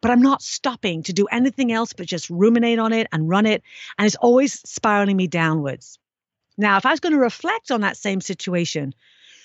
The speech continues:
maybe there was something I did in my past job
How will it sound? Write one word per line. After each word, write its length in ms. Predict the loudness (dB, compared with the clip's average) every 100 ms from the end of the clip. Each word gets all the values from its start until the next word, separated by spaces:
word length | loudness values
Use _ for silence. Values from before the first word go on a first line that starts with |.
| -6 2
maybe 220 | 6 6
there 100 | 4
was 80 | 2
something 340 | 2 2 4
I 100 | 2
did 140 | 2 2
in 60 |
my 220 | 0 -2 -6 _ _ _
past 400 | -2 0 0 -6
job 440 | -2 0 2 0